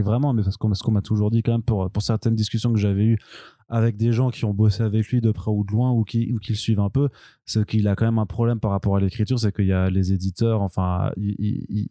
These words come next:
il veut pas être édité, en fait, tu vois, c'est qu'il a, a priori, un,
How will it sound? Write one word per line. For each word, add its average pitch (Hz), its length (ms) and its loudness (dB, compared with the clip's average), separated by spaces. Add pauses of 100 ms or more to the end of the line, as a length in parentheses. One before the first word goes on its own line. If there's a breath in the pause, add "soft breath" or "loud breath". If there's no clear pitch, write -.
(480)
il 123 140 2
veut 107 180 0
pas 120 220 -2
être - 180 -4
édité, 117 420 0
en 117 120 0
fait, 107 240 -2
tu - 140 -6
vois, 120 200 2
c'est 107 180 0
qu'il 98 440 0
a, 92 260 2
a 92 40 0
priori, 101 460 0
un, 92 180 0